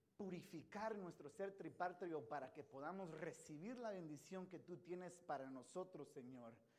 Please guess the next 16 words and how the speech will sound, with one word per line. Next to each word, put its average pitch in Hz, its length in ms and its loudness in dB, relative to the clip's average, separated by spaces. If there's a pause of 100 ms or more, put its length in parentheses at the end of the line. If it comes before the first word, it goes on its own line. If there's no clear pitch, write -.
(720)
En 123 140 -6
el 143 180 0
nombre 220 360 4
de 160 140 2
Jesús, 160 640 -6
Padre, 185 380 0
te 131 120 -8
damos 151 320 -2
gracias, 147 480 -2
Señor. 113 360 -10
Amén 160 560 0 (760)
y 135 120 -6
amén. 123 440 -8 (1200)
Gloria 165 240 8
a - 40 10
Dios. 170 140 8